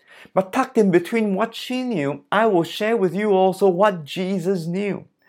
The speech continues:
And after we know what, what she knew, and after she, we know what Jesus knew, it is important then for us to apply to ourselves, because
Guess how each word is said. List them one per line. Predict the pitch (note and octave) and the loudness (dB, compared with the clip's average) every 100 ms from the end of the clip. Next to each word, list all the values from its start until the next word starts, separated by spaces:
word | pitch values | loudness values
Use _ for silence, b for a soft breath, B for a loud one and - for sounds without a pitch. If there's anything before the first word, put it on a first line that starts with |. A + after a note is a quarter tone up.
| B B B A3 B | B B B -16 B
And | - F3 E3+ - | -4 -2 -2 0
after | F3+ G3+ G#3 | 0 6 6
we | F3 F3 | 6 4
know | E3+ F#3 F#3+ | 4 6 4
what, | E3+ F3 - - | 2 -2 -4 0
what | F#3 G3 | 0 2
she | - G#3 A#3 | -2 -2 0
knew, | E3+ C#3+ D3+ | 0 -2 0
and | C#3 | 2
after | E3 F3 G#3 F3+ | 2 6 4 4
she, | - F#3+ E3 | -4 -4 -4
we | E3 F#3+ | 0 2
know | F3+ | 4
what | F3+ E3+ G3 - | 4 6 4 4
Jesus | - G3+ A3+ A3 G#3 | -4 -2 -2 -4 -8
knew, | C#3 A2+ G#2+ - B B B F3 - | -8 -8 -8 -12 B B B -12 2
it | F#3 | 4
is | C#3+ | 4
important | E3 E3 - E3+ G3+ A3 C3 G2+ - | -2 -2 -2 -2 0 -2 -4 -6 -4
then | D#3 F3+ | -2 -2
for | F3 D#3+ | -2 0
us | E3 A3 - | 2 0 0
to | D3 | -4
apply | - F3 F3+ G3+ | -2 -4 -2 -2
to | G3+ D3 | -2 -2
ourselves, | D3 C#3+ A3 C3 A#2 | -2 0 -2 0 -4
because | A2+ D3+ F3 G#3 - | -6 -4 -2 -2 -4